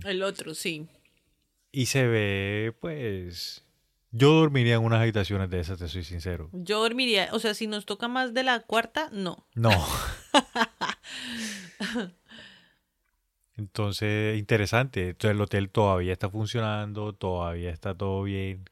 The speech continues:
Speaker 2: Cada vez le meten más dinero, cada vez lo recuperan más.
Speaker 1: Es que es una propiedad gigante.
Speaker 2: Sí.
Speaker 1: Son como tres edificios re grandes, así
Speaker 2: Sí.
Speaker 1: como unidos, conectados. Eso es un,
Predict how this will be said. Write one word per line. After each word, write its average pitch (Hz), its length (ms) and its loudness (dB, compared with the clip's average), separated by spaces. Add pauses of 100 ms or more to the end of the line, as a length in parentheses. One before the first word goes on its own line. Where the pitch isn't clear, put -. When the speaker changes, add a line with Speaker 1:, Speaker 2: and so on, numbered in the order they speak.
(320)
Speaker 2:
Cada 95 260 4
vez 98 120 2
le 98 160 0
meten 98 260 -2
más 98 160 0
dinero, 98 540 -2
cada 92 180 -2
vez 90 120 -2
lo 98 180 -2
recuperan 95 640 -2
más. 101 480 -4
Speaker 1:
Es - 140 -4
que 214 120 -4
es - 100 -6
una 226 200 0
propiedad 240 460 -4
gigante. 214 720 -4
Speaker 2:
Sí. 85 280 -4
Speaker 1:
Son 202 240 -4
como 226 280 -6
tres 180 400 -4
edificios 175 520 -10
re 190 140 -4
grandes, 160 380 -6
así 95 160 0
Speaker 2:
Sí. 87 60 0
Speaker 1:
como 87 260 -4
unidos, 180 640 -6
conectados. - 720 -10 (260)
Eso 175 180 -12
es - 120 -14
un, 160 600 -10